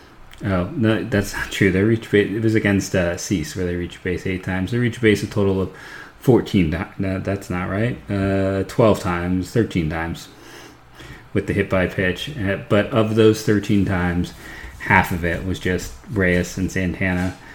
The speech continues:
Um, not a lot from the rest of the lineup in that one. Good pitching, bad hitting. Uh, very much almost a microcosm for this season. But, uh, you know, it gets a lot better from there. So stay tuned for that.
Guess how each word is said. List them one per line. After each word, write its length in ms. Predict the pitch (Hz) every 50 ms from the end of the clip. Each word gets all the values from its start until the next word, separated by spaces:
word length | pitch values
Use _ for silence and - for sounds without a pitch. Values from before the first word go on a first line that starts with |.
| - - - - - - -
Um, 540 | 95 90 90 92 95 95 101 113 - - - -
not 260 | 123 107 101 98 95
a 60 | 95
lot 260 | 90 87 87 92 90 -
from 140 | - 101
the 40 | 95
rest 260 | 90 87 85 - -
of 60 | 95 87
the 80 | 90
lineup 400 | 87 87 85 85 87 87 87 -
in 100 | 95 92
that 260 | 95 95 95 98 90 92
one. 380 | 95 95 92 92 92 95 92 - - - - - - - - - - - - - - -
Good 240 | - 156 139 127 -
pitching, 500 | 139 127 - - 120 117 117 117 113 101
bad 280 | 101 92 95 95 92
hitting. 560 | 92 98 92 87 92 92 92 92 92 95 92 - - - - - - - 156
Uh, 520 | 139 95 92 92 90 90 90 92 92 92
very 300 | 90 95 113 110 107 104
much 380 | 98 98 92 92 92 - - - - - - -
almost 280 | 98 90 90 - -
a 20 | 90
microcosm 680 | 87 85 82 - - - - - 90 90 - 95 95 90
for 140 | - - 92
this 180 | 95 92 -
season. 520 | - - 107 98 98 92 98 95 95 92 - - - - - - - - - - - -
But, 280 | - 101 98 - -
uh, 320 | 113 104 104 104 107 101 -
you 120 | 127 135 131
know, 100 | 127 123
it 40 | 117
gets 160 | 139 131 135
a 40 | 143
lot 180 | 143 135 127
better 220 | - 107 117 123 107
from 180 | - 95 87
there. 280 | 87 85 85 87 92 -
So 460 | - - - 95 92 90 90 90 90 - - - - - - - - - - - - -
stay 280 | - - - 113 104 101
tuned 320 | 98 - 113 107 104 98
for 120 | - - 90
that. 340 | 90 90 90 87 - -